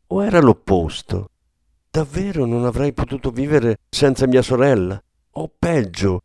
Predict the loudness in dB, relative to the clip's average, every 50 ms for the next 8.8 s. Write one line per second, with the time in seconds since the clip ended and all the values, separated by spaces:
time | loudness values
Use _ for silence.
0 | _ _ _ _ -8 -6 -6 -4 -6 -6 -4 -4 -4 -4 -2 -2 -2 -2 -2 -2
1 | -2 -2 -2 0 0 2 2 2 0 -2 -4 -2 0 0 2 2 2 2 2 0
2 | 0 -2 0 2 2 2 0 -2 _ -6 -4 -4 -4 -6 0 0 0 2 2 0
3 | 0 0 -2 0 0 0 2 4 4 2 4 2 2 4 4 4 4 2 0 -2
4 | -6 -8 -8 -10 -12 _ _ _ _ _ _ _ _ _ _ _ _ _ -12 -10
5 | -10 -8 -6 -6 -4 -4 -4 -4 -4 0 2 2 2 2 -2 -2 -2 -2 -4 -6
6 | -8 -10 -10 -8 -8 -8 -10 _ _ -14 -10 -8 -6 -8 -6 -4 -4 -2 0 0
7 | 0 0 -2 -2 -2 -2 -2 -2 0 0 2 2 2 4 4 4 4 2 2 0
8 | -4 -4 -4 -2 0 0 2 2 0 -4 -6 -10 -8 -8 -8